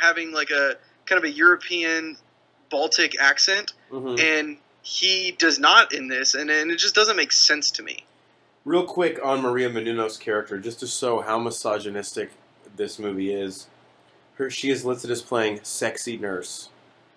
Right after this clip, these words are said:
Speaker 2: Like, you, she can't even just be
Speaker 1: I mean, they're not
Speaker 2: nurse.
Speaker 1: lying.
Speaker 2: No, it's not untrue. I'll give you that. But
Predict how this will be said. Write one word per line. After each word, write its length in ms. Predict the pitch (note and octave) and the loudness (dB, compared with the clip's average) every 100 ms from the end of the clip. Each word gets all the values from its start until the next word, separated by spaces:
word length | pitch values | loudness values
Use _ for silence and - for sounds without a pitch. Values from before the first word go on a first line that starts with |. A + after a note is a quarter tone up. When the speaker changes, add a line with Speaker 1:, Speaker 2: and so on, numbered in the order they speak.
| _ _ _ _ _ _ _ _ _ _ _ _ - | _ _ _ _ _ _ _ _ _ _ _ _ -4
Speaker 2:
Like, 160 | C3+ | 0
you, 160 | C#3+ C#3+ | 0 -2
she 180 | - - | -2 2
can't 200 | C#3 C3+ | 4 6
even 200 | C3+ B2+ | 4 2
just 220 | A#2+ - | -2 2
be 80 | A#2 | 4
Speaker 1:
I 20 | |
mean, 60 | G#2 | 10
they're 100 | F3 | 10
not 140 | A3 | 10
Speaker 2:
nurse. 140 | - D3+ | 8 6
Speaker 1:
lying. 320 | F3+ C#3 D3+ - - _ _ _ | 8 8 0 -16 -20 _ _ _
Speaker 2:
No, 100 | G3 | 4
it's 160 | F3+ F3+ | 4 6
not 220 | F#3+ F3+ | 6 6
untrue. 560 | C3 C3 A#2 - A2+ F2 | 6 2 2 0 0 0
I'll 80 | F#2 | -2
give 220 | G#2+ F#2+ | -6 -4
you 80 | F2+ | -4
that. 240 | E2 D#2 - - - _ _ _ _ _ _ _ _ - _ _ _ _ _ _ _ _ _ _ _ _ _ - | -6 -10 -18 -20 -20 _ _ _ _ _ _ _ _ -20 _ _ _ _ _ _ _ _ _ _ _ _ _ -2
But 320 | G2+ F#2 | 0 0